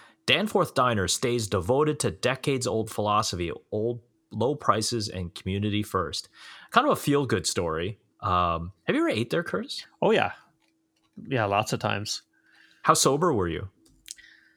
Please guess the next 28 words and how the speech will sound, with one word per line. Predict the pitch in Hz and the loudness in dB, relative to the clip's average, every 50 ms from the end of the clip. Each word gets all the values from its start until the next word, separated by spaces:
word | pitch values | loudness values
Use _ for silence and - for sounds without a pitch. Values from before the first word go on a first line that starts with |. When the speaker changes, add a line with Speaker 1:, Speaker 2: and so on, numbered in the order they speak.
| _ _ _ _ _ _ _ _ _ _ _ _ _ - | _ _ _ _ _ _ _ _ _ _ _ _ _ -14
Speaker 2:
Uh, | - 160 226 | -6 -4 -2
it | 240 185 | -2 -2
depends. | - 135 - 110 120 139 135 123 107 - - - - - - - | -4 -4 -2 0 0 0 0 0 0 -2 -4 -4 -8 -16 -20 -20
Speaker 1:
<laughs> | - - - | -20 -6 -4
Speaker 2:
I | - - - 254 233 - - - - - - 359 - - - 381 - - - - 403 330 | -4 2 2 2 2 2 -6 -10 -12 0 0 0 0 2 2 2 2 2 0 0 2 2
think | 147 151 | 4 4
I've | 160 131 | 4 4
been | 131 143 139 | 6 6 6
on | 139 123 | 6 4
both | 110 98 113 123 120 117 | 4 2 2 2 2 2
ends | 120 120 113 107 | 2 2 2 0
of | 120 107 | 0 0
the | 101 107 | 0 -2
spectrum. | 101 - - - 104 95 - - - 92 90 - - - - - - - - - - 196 - | -2 -2 -2 -2 -2 -2 -4 -6 -6 -6 -6 -8 -12 -20 -20 -20 -18 -14 -12 -6 -6 -2 0
Um, | - 117 120 120 120 120 120 113 113 110 113 113 113 117 117 - - - - | 2 4 4 4 4 4 4 2 2 0 0 0 -2 -4 -6 -8 -10 -8 -6
but, | 165 120 131 139 - - - 143 | -2 0 0 0 0 -2 -6 -2
but, | 123 139 139 147 - | 0 0 0 0 -2
uh, | - - 123 120 117 117 113 - | -2 0 2 4 4 2 2 2
I, | 117 131 147 143 | 2 2 2 2
I, | - - - 139 139 117 - - 123 | 2 0 0 0 0 0 0 0 0
I | 127 | 0
do | 110 135 151 202 190 | 0 0 0 0 2
actually | 151 135 147 - - 131 110 | 0 0 -2 0 -2 -2 -2
quite | - - 135 127 117 | 0 0 0 0 0
like | 101 98 104 113 - | 0 0 -2 -2 -2
it. | - 87 - - - _ | -6 -8 -8 -10 -12 _
It's, | 131 107 - - - - - - | -8 -8 -6 -6 -4 -4 -2 0
um, | 120 110 107 104 101 101 101 98 | 0 0 0 0 -2 -2 -6 -8